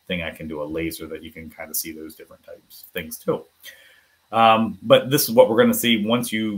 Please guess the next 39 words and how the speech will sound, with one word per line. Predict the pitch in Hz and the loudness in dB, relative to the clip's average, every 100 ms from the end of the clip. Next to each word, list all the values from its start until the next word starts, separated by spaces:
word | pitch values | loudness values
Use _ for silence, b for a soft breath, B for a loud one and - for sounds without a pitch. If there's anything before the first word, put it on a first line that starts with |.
| 90 | -6
we | 98 98 | -4 -2
get | 101 | -2
into | 104 101 | -2 -2
this, | 90 92 - | -4 -6 -6
you're | 92 | -6
gonna | 90 82 | -4 -4
learn | 87 90 85 | -4 -4 -4
what | 85 85 | -6 -8
you're | 82 82 | -10 -6
looking | 85 85 80 | -6 -6 -8
at | 80 | -8
here | 85 80 | -10 -10
above | 78 73 - | -8 -10 -10
too. | - - _ _ _ | -18 -20 _ _ _
So | 95 | -4
again, | 95 90 | -2 -2
looking | 90 120 131 | 0 0 0
from | 117 120 | 0 2
the | 104 - | 0 0
top | 127 131 110 | 2 2 4
down, | 113 120 143 170 135 _ - | 0 2 2 -2 -8 _ -18
if | 98 | -10
you're | 110 | -6
in | 107 | -4
a | 98 | -4
drone | 90 110 117 117 | -2 0 2 0
flying | 110 107 104 | -2 -4 -4
over | 98 104 107 | -4 -4 -6
and | 101 | -8
you're | 90 | -8
looking | 92 92 | -10 -8
down, | 87 87 87 | -6 -6 -8
to | 80 | -10
be | 78 | -12
able | 78 | -14
to | 76 | -18
do | 80 | -20
that | 78 _ | -20 _
too. | - | -18